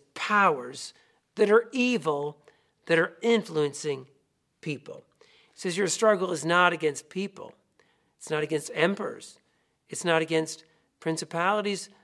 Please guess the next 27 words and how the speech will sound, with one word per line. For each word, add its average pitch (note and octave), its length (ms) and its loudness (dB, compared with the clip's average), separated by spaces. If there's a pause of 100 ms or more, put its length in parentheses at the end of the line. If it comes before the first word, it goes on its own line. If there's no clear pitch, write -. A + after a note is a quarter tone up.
(120)
of E3+ 200 -6
this B3 300 -2
world. G#2+ 360 -16 (540)
It's E3 180 -8
not F#3+ 200 2
against F#3 460 -4
soldiers. F#3+ 800 -6 (640)
It's E3+ 260 -6
against F3 380 -6
the, D#3 220 -8 (500)
it's - 180 -10
against D#3+ 360 -6
the C3+ 60 -12
malicious, C3+ 960 -6 (720)
powerful G3 480 0
forces F3 440 -8
that D#3+ 180 -8 (120)
influence E3 580 -6
human D3 220 -10
beings C3+ 280 -10
to D3 100 -16
do B2+ 260 -12 (720)
awful, F3 520 0 (480)
awful D3 460 -4 (520)
things. - 640 -8 (840)
And E3 160 2
so, F3+ 400 2